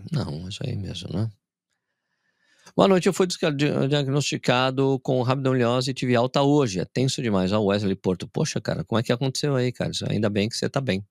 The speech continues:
né? Muito bom. Muito bom, ainda bem que você tá legal. O que mais? O que mais a gente pode falar? Então, vamos terminar o programa de hoje, né? Então,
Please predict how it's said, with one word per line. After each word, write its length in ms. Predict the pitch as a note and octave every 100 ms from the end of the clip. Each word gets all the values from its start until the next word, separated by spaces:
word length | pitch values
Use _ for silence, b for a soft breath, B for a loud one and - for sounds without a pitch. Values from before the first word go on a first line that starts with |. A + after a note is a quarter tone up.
| _ -
né? 140 | A2 B2+ _ _ _ -
Muito 160 | F#2 G#2
bom. 140 | E2+ - _ _ b b b b b _ _ -
Muito 120 | -
bom, 100 | -
ainda 160 | D#2 F2
bem 120 | F2
que 60 | -
você 100 | -
tá 120 | G#2+
legal. 280 | G#2+ - - _ _ _ _ _ _ _ b b b b b b b b b b _ _
O 120 | -
que 160 | B2+ F3+
mais? 840 | D#3 - - - - - - - -
O 80 | -
que 100 | D3+
mais 300 | C#3 C#3 B2+
a 60 |
gente 260 | A#2 B2 -
pode 260 | A#2 G#2+
falar? 440 | G2+ - G2 F2 E2 - G#2+ C3
Então, 320 | B2 D3 D3 - -
vamos 160 | C#3+ D#3+
terminar 280 | F#3 F3+ D3
o 60 |
programa 280 | C#3 D#3 C#3
de 100 | D#3+
hoje, 240 | D#3+ D#3 -
né? 140 | E3+ F#3
Então, 220 | F3+ C#3+